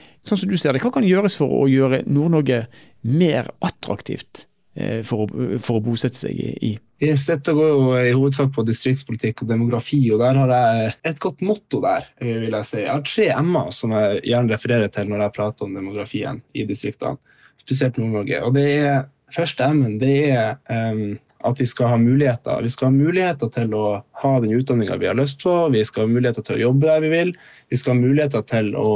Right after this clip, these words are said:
Speaker 2: eh, eh, få unger, at de skal gå på skole,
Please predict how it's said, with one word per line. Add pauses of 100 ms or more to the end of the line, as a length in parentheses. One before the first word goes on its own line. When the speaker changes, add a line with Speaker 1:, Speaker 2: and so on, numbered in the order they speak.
(140)
Speaker 2:
eh, (560)
eh,
få
unger,
at
de
skal
gå
på
skole,